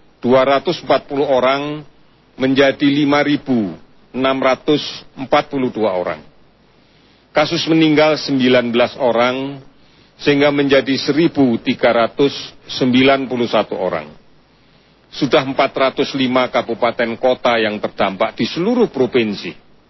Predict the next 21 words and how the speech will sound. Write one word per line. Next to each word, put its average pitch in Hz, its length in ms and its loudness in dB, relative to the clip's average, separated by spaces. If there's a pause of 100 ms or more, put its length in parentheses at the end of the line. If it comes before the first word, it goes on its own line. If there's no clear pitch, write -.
(960)
Saudara-saudara, 127 1040 0 (720)
inilah 151 400 2
yang 131 240 0
menjadi 120 400 2
beban 110 400 0
kita. 101 320 -6 (1200)
Penambahan 139 560 0
kasus 139 480 -2
masih 160 400 0
terus 147 320 0
terjadi. 92 480 -4 (1600)
Orang 160 320 2
dalam 147 260 2
pemantauan 143 720 2
yang 139 160 0
hari 131 320 0
ini 143 180 2
masih 143 320 0
dalam 123 380 0
proses 147 400 0
pemantauan 135 960 0